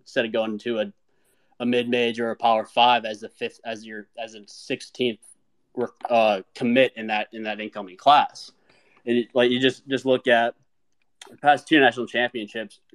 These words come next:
national champions at our level are Wingate, who's in our conference, and North Greenville, who's right down the road from us.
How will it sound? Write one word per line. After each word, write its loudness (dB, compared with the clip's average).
national -4
champions -8
at -4
our -4
level -4
are -6
Wingate, -6
who's -12
in -6
our -4
conference, -6
and -18
North -10
Greenville, -12
who's -16
right -4
down -2
the -12
road 2
from -18
us. -8